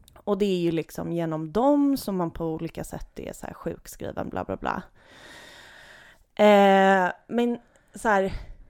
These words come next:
vad, hur, hur fan, vad, alltså, vad händer där? <laughs> Så här, jag vet liksom, jag vet verkligen inte det här, men någonting som, det, det här tror jag handlar liksom lite om det här med fysisk versus psykisk ohälsa.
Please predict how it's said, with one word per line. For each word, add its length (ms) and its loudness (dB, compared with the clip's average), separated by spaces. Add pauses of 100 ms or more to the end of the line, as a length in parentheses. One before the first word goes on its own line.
(840)
vad, 460 2 (300)
hur, 340 -4
hur 200 -4
fan, 220 -4 (140)
vad, 140 -4
alltså, 240 -4
vad 320 2
händer 480 -6
där? 420 -2 (220)
<laughs> 580 4
Så 80 10
här, 420 8 (580)
jag 260 -6
vet 300 -8
liksom, 280 -10 (320)
jag 220 -8
vet 340 -12
verkligen 320 -12
inte 160 -18
det 60 -12
här, 200 -12
men 260 -16
någonting 360 -12
som, 280 -14
det, 220 -18
det 160 -14
här 200 -10
tror 180 -12
jag 60 -12
handlar 360 -14
liksom 320 -16
lite 280 -14
om 340 -14
det 60 -12
här 200 -10
med 280 -12 (400)
fysisk 640 -8
versus 480 -10
psykisk 640 -10
ohälsa. 920 -4